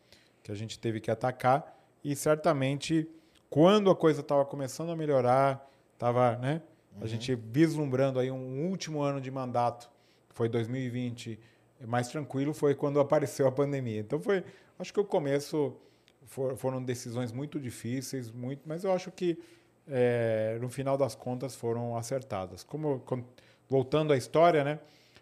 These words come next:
Speaker 1: acabou acontecendo isso, que depois de uns dias todo mundo seguiu esse mesmo caminho e mesmo o governo, né? É, a gente fez isso numa quinta-feira,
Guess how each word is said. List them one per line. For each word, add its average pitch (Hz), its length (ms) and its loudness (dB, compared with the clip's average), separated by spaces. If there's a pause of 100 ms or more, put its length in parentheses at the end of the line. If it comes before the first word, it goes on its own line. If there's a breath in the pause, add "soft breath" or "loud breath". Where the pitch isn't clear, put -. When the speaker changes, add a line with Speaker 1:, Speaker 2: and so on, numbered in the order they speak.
(120)
Speaker 1:
acabou 139 380 0
acontecendo 147 680 -2
isso, 127 340 0
que 110 100 -10
depois 113 320 -4
de 127 80 -4
uns 117 160 -4
dias 123 340 -2
todo 156 420 2
mundo 123 380 -4 (280 soft breath)
seguiu 120 420 -2
esse 120 200 -4
mesmo 123 260 0
caminho 135 480 -2
e 170 80 -4
mesmo 160 340 2
o 196 40 -4
governo, 131 560 0 (120)
né? 135 180 -6 (380 soft breath)
É, 113 80 -2
a 110 80 2
gente 120 240 -6
fez 123 240 -2
isso 131 180 -10
numa 143 160 -6
quinta-feira, 160 760 -4